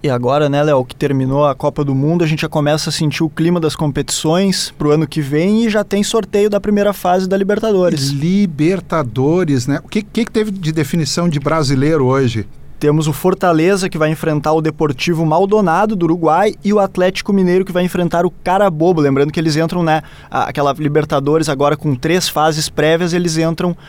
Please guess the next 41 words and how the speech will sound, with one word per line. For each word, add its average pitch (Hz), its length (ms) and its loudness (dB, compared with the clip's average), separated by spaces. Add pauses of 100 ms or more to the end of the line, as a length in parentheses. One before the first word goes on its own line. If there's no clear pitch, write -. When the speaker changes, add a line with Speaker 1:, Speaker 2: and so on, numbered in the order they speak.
(120)
Speaker 1:
eh, 151 160 2
já 156 160 0
mais 165 280 0
perto 160 280 0
do 165 80 -2
final, 147 300 0
não 156 160 0
jogam 143 260 0
essa 143 160 -2
primeira 151 360 0
fase, 117 380 -6
Speaker 2:
É, - 20 -4
Speaker 1:
né? 120 100 -2
Speaker 2:
a 113 80 -4
chamada 120 340 -2
pré-Libertadores, 127 1000 -2
né? 123 60 0
O 117 40 0
Carabobo 165 560 0
é 170 40 2
da 165 120 -2
Venezuela. 143 680 -2 (320)
Não 123 120 0
tem 127 120 -2
mais 139 160 -2
Carabobo 135 400 0
no 123 80 2
futebol, 123 360 -2
né? 110 200 -2 (500)
Parece 117 300 -2
que - 100 -6
não, 123 240 0
né? 104 220 -2 (260)
É, 120 80 -14 (140)
mas 85 260 -12
o 127 80 -6
Galo 107 380 -8
é 139 80 -8
muito 113 260 -4
favorito. 107 540 -6 (420)
Bom, 139 260 0